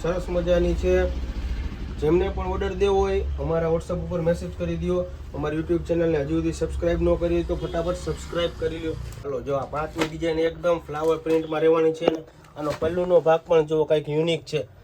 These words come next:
જેમને પણ યુનિક પહેરવું હોય ને એમને આ રીલ શેર કરી દ્યો. અને હજી સુધી જો આ વીડિયોને તમે લાઈક ન કરી હોય ને તો ફટાફટ લાઈક કરી દ્યો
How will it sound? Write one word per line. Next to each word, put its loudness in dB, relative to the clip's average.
જેમને -2
પણ -2
યુનિક -4
પહેરવું -4
હોય 2
ને 4
એમને 4
આ 4
રીલ 0
શેર 6
કરી 2
દ્યો. 2
અને 2
હજી -2
સુધી -2
જો 2
આ 4
વીડિયોને -2
તમે 2
લાઈક 0
ન -6
કરી -4
હોય -6
ને -4
તો -2
ફટાફટ 2
લાઈક 2
કરી -2
દ્યો -2